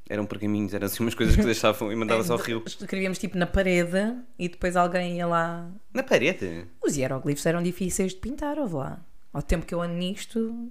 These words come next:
Speaker 2: imagina.
Speaker 1: Já, já os hieroglifos eram uma mistura de relevo e pintura, portanto eram esculpidos e pintados,
Speaker 2: Ah,
Speaker 1: não
Speaker 2: então
Speaker 1: eram
Speaker 2: já,
Speaker 1: difíceis de
Speaker 2: já viste o
Speaker 1: pintar.
Speaker 2: trabalho que dava?
Speaker 1: Dava bastante.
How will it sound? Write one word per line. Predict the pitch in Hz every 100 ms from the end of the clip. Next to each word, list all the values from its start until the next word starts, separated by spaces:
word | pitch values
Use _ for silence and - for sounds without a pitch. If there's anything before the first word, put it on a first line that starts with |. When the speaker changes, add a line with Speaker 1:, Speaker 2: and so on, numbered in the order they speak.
| -
Speaker 2:
imagina. | 202 214 220 202 190
Speaker 1:
Já, | -
já | 220 269
os | 254 175
hieroglifos | 170 165 156 160
eram | 147
uma | 143
mistura | 131 - 135
de | 127
relevo | - 113 110 113
e | 110
pintura, | 113 104 92 90
portanto | 90 - 95
eram | 95 101
esculpidos | - 110 98 107 107 - - -
e |
pintados, | 123 98 92 87 202
Speaker 2:
Ah, |
Speaker 1:
não | 202
Speaker 2:
então | 196
Speaker 1:
eram | 285
Speaker 2:
já, | 269
Speaker 1:
difíceis | 180 170 160
de | 165
Speaker 2:
já | 180 185
viste | 208
o | 202
Speaker 1:
pintar. | 269
Speaker 2:
trabalho | 302 311 302
que | 302
dava? | 311 294 269 269
Speaker 1:
Dava | 269 151
bastante. | 151 - -